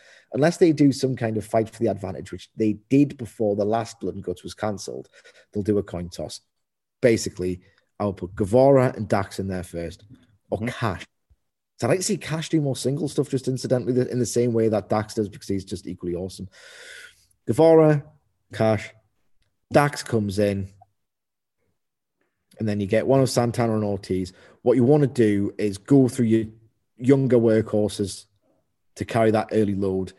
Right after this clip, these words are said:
Speaker 1: and then you get interchangeable, either the star power of M J F and Chris Jericho, or I think I'd put them in first. Not first, but, like, at the midway point.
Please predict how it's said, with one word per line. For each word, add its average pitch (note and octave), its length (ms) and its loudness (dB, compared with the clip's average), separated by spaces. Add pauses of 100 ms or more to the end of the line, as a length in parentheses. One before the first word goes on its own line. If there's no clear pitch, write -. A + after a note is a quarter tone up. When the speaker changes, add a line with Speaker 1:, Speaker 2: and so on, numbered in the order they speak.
(320)
Speaker 1:
and G2+ 260 -4
then A2 360 0
you G2+ 200 -4
get G2 520 -2 (1300)
interchangeable, A#2+ 840 0
either A#2+ 180 0
the G#2+ 60 -8
star C#3+ 320 4
power A2 300 0
of F2+ 160 -4
M G#2+ 140 -2
J G#2 100 -2
F G2 140 -2
and G#2 80 -10
Chris G2 160 -4
Jericho, G2 680 -2 (260)
or G#2 500 0 (1600)
I - 80 -10
think B2 160 -4
I'd A#2 140 -2
put D3 140 -2
them A2+ 120 4
in A2 140 0
first. A2 420 0 (260)
Not C3 220 0
first, A2+ 320 2
but, G2 80 -6
like, G2+ 220 -4
at G#2+ 80 -4
the C#3+ 60 -4
midway G#2 420 0
point. F#2 400 -10